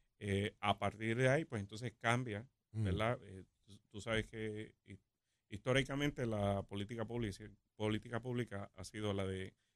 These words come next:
Speaker 1: el bienestar del menor.
Speaker 2: Sí.
Speaker 1: <clears throat> Sigue siéndolo.
Speaker 2: Ajá.
Speaker 1: Pero <clears throat> se, se le da mucho mayor peso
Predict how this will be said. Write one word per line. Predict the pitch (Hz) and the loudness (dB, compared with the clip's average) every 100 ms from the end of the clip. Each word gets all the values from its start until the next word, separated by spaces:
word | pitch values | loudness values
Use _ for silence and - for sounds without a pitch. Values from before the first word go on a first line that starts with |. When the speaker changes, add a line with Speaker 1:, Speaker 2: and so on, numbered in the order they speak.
| _ | _
Speaker 1:
el | 110 98 | 0 4
bienestar | 107 107 113 117 117 | 4 4 4 6 8
del | 110 104 | 6 6
menor. | 104 110 107 - _ | 4 -2 -4 -10 _
Speaker 2:
Sí. | - 117 80 _ | 4 4 4 _
Speaker 1:
<clears throat> | - 190 120 104 | 8 10 10 10
Sigue | 143 156 180 | 10 12 12
siéndolo. | 156 165 139 104 - _ - | 12 12 12 10 6 _ 0
Speaker 2:
Ajá. | 113 104 82 - _ _ _ _ _ _ _ | 4 4 2 -6 _ _ _ _ _ _ _
Speaker 1:
Pero | 156 151 147 143 _ _ _ _ _ | 10 12 12 8 _ _ _ _ _
<clears throat> | - - 233 135 - _ _ _ - | 2 8 10 10 6 _ _ _ -2
se, | - 113 113 - | 8 10 10 6
se | 110 | 4
le | 104 | 8
da | 104 107 117 120 | 8 10 8 8
mucho | 117 123 131 | 6 2 4
mayor | 120 113 110 | 4 4 2
peso | - 123 - | 0 -2 -2